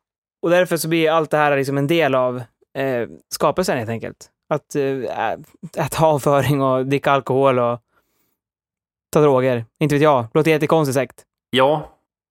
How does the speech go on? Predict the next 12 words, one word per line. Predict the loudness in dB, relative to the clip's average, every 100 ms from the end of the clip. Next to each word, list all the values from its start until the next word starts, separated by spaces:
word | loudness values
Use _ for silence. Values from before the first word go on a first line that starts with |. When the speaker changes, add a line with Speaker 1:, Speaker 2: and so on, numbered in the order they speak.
| _ -6
Speaker 2:
det, | -2
det, | -2 -2 -2
det, | 0 0
det | 0 -2
tycker | -2 -6 -4
jag. | -2 0 -2 -10 -20 -20 -20 _
Speaker 1:
Ja, | 2 2 0 -10 _
det | -4
är | 0
verkligen | 0 0 -2 0
en, | 0 0
eh, | -2